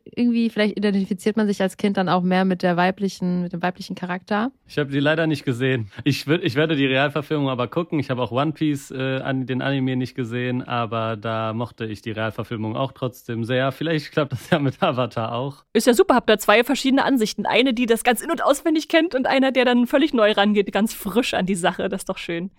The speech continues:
Speaker 1: Also ich find, gerade sieht der Trailer noch relativ dunkel aus. Ich frag mich, ob die das schaffen werden, so diesen Humor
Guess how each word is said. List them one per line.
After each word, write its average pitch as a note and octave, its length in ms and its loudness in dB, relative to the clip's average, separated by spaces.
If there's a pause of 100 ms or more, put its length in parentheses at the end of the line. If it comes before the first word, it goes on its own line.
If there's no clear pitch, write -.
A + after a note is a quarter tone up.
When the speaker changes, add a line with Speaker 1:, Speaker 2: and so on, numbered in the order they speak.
(160)
Speaker 1:
Also G#3+ 160 2
ich G#3+ 100 -2
find, C4+ 160 0
gerade B3+ 280 2
sieht A#3 120 -2
der G#3+ 80 2
Trailer A3 380 0
noch G3+ 200 0
relativ G#3 440 0
dunkel G3 460 2
aus. E3+ 540 -2
Ich - 100 -10
frag A#3 260 0
mich, A#3+ 120 -2
ob G#3+ 120 -2
die A3 80 0
das G#3 260 -4
schaffen G#3+ 400 -2
werden, F#3 240 2
so F#3 60 -2
diesen F3+ 260 0
Humor F3+ 600 2